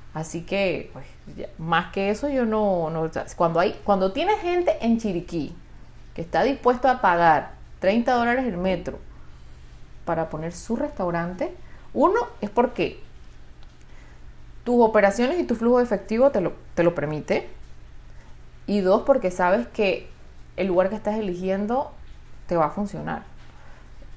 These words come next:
Y los invito, bueno, aquí, los que son de aquí de Chiriquí, los que vienen de otras provincias de Panamá, pasen un viernes, un sábado en la noche por Pla-, Terrazas de David,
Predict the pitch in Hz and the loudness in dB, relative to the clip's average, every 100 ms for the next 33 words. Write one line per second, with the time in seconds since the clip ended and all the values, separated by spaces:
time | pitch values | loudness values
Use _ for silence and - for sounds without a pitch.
0 | - 196 190 180 175 - - - - - | -6 -4 -2 -4 -6 -6 -6 -6 -10 -14
1 | - - - - 160 185 196 196 196 285 | -14 -14 -14 -12 0 0 2 0 -2 -2
2 | 277 415 330 - 302 285 220 196 208 226 | -2 -4 -4 -6 -4 -2 -4 -4 -2 -2
3 | 240 262 262 190 - 233 285 226 220 170 | 0 -2 -2 -8 -6 -6 -2 -4 -2 -4
4 | 180 214 208 226 233 185 170 220 240 220 | -2 -2 -2 -2 -4 -4 -2 -2 -2 -4
5 | - 160 160 220 269 - - - - - | -4 -6 -2 -2 -4 -8 -14 -14 -14 -10
6 | - 240 262 262 262 247 247 220 220 226 | 4 6 6 2 0 2 2 2 4 4
7 | 226 233 220 214 220 208 214 220 196 175 | 4 2 0 -2 0 2 2 0 -2 -2
8 | 175 214 220 240 226 - 180 180 180 - | -2 -2 -2 -2 -4 -2 0 0 0 -4
9 | 190 190 - - 180 180 180 220 208 165 | -4 -4 -4 -6 0 0 -2 -2 0 2
10 | 160 | 2